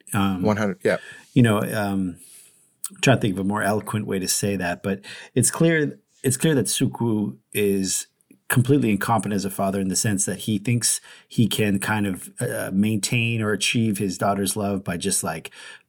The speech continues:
Speaker 1: plug and playing, like, you know, checking the boxes, like, "Oh, here's your new, uh, here's your new, you know, uh, Nintendo Wii." And she's like, "Yeah, you got that for me last year,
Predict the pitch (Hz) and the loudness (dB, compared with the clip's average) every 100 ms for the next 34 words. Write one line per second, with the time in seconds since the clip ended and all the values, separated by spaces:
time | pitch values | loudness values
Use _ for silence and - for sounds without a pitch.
0 | _ - 127 110 98 113 104 101 101 90 | _ 6 6 6 2 0 -2 0 -2 -4
1 | - - 131 104 92 85 - _ _ - | -8 -4 0 0 -2 -6 -16 _ _ -2
2 | 131 120 110 95 90 92 127 110 - 95 | 0 2 2 2 0 -2 -2 -2 -2 -4
3 | - - - - - - 113 113 117 104 | -6 -16 -18 -20 4 6 6 6 4 2
4 | 113 117 113 104 98 95 95 92 90 - | 0 0 0 0 2 0 -2 -4 -4 2
5 | 127 120 107 104 95 - - _ - 104 | 2 2 0 0 -2 -4 -14 _ -2 2
6 | 95 92 110 - 104 92 95 98 123 104 | 2 -2 -8 -8 -4 -4 -4 -2 2 2
7 | 92 104 85 - 95 110 98 87 - - | 2 0 -2 -4 -4 -2 -2 -6 -4 -4
8 | 85 76 - - - 110 104 98 - 101 | -4 -6 -12 -12 -4 -2 0 -2 -2 -2
9 | 87 87 113 - 80 | -2 -2 -2 -2 -6